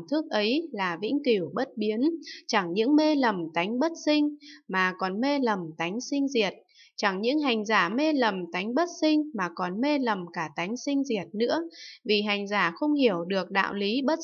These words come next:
sinh nên cũng không được thông suốt đạo lý sinh diệt, chìm đắm trong mê lầm, trở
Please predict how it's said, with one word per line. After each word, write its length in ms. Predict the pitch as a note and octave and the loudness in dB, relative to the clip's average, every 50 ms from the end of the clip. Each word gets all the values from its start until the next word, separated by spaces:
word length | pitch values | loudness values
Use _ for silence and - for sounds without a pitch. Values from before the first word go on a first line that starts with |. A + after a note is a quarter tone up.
| - - | -2 0
sinh 240 | D4+ D4 C#4+ C#4+ C#4+ D4 C#4 C#4 | 2 2 2 0 -2 -6 -6 -2
nên 180 | B3 B3 B3+ B3 | 0 0 0 0
cũng 180 | B3 C4+ C#4+ D4 | -2 -4 -4 -2
không 260 | D4 D4 C#4+ C#4+ C4 | 0 0 0 0 2
được 200 | A#3 A3 F3+ D3+ - - | 0 0 -2 -2 -6 -4
thông 180 | A#3+ B3+ C4 C4 - | -2 -2 -2 -2 -2
suốt 140 | - D#4 E4 E4 E4 E4 | 0 -2 -2 -2 -2 -4
đạo 200 | G#3 G3 - - F#3+ | -6 -6 -4 -4 -6
lý 200 | F#3+ F#3+ G#3 A3+ B3 - D4+ | -4 -4 -4 -4 -6 -4 -2
sinh 180 | D4 C#4+ C#4 | -2 0 0
diệt, 240 | A#3+ A#3 G#3+ F#3 - - - - - - - - - | 2 2 0 0 -2 -6 -12 -18 -16 -16 -16 -14 -8
chìm 260 | - - A3 G#3 G#3 G3 | -2 0 0 0 0 0
đắm 240 | F#3 F#3+ G3 A#3+ C4 | 0 0 0 0 -2
trong 280 | - D4+ D4+ D4 D4 D4 | 0 0 0 2 2 2
mê 200 | D4+ D4+ D4+ C#4+ | 2 2 2 2
lầm, 220 | B3+ A#3 G#3+ G3 F3+ F3+ F3+ E3+ | 2 2 0 0 -2 -4 -8 -8
trở 180 | - - G3 | -6 -4 -4